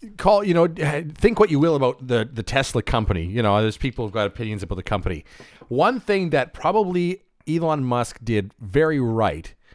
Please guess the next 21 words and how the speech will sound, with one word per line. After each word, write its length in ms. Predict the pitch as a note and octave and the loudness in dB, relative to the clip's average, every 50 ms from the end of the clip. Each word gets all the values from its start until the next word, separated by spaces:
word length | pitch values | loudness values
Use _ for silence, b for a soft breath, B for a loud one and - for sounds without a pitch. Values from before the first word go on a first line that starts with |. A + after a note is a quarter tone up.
| b b b b b b | b b b b b b
I, 180 | - A2 A#2+ C3+ | 0 0 0 2
in 160 | - D3+ B2+ | 2 2 2
my 160 | B2+ A#2+ A#2 | 4 2 2
opinion, 520 | A2+ - - - A2 G2 F2+ D#2 D2 D2+ - - b b b b b b b b | 2 0 0 0 0 -2 -2 -4 -6 -10 -16 -18 b b b b b b b b
was 180 | - C3 C3+ C3+ | -2 -2 -2 0
to 120 | - D3+ | -2 -6
create 420 | C#3 - - D3+ D#3+ F3 F#3+ F#3 - | -8 -4 -2 0 2 2 0 -2 -4
sort 260 | - - D#3+ D3+ C#3 | -2 2 4 4 6
of 200 | C3+ B2 A#2 - _ _ _ _ _ _ _ _ _ | 4 2 2 -2 _ _ _ _ _ _ _ _ _
electric 380 | D3 C#3 C#3+ C#3 - - C3+ - | -2 0 0 -2 -2 -6 -10 -10
supercars 880 | - - - B2+ - D3 C3 - - B2+ A#2 A2+ A2+ A2 A2 G2+ - - | -4 -2 -2 0 2 0 -2 2 4 4 4 6 4 2 2 -2 -6 -10
first. 640 | - - - C3 A#2 - - - - - - - _ _ b b b b b b | -16 -6 0 0 0 0 -2 -10 -14 -16 -18 -20 _ _ b b b b b b
And 120 | - A#2 A#2 | -4 0 2
what 100 | B2 A#2+ | 2 2
I, 80 | A#2+ | 2
what 380 | B2 B2 C3+ - - C3 C3 C#3 | 0 -2 -6 -6 -4 -2 -2 0
I 40 | B2+ | 0
mean 260 | B2 C#3+ E3+ F3+ D#3 | 0 0 0 2 2
by 140 | C3+ A2 G2+ | 2 2 2
that 240 | G#2 G2+ G2 F#2+ | 2 0 0 0
is, 280 | G2 G2 F#2+ F#2 - - | 0 -2 -4 -4 -8 -16